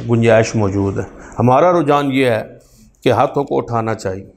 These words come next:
इसलिए कि दुआ के आदाब में से हाथों का उठाना मौजूद है। और नबी अलैहिस्सलातु वस्सलाम ने जो कुनूत नाज़िला पढ़ी है ना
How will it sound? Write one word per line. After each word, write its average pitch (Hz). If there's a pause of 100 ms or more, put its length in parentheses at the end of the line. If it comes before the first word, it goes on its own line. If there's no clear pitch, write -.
(140)
इसलिए 151
कि 147
दुआ 120
के 135
आदाब 127
में 156
से 147
हाथों 107
का 117
उठाना 110
मौजूद 101
है। 101 (440)
और 135
नबी 139
अलैहिस्सलातु 160
वस्सलाम 147
ने 156
जो 151
कुनूत 151
नाज़िला 123
पढ़ी 175
है 143
ना 120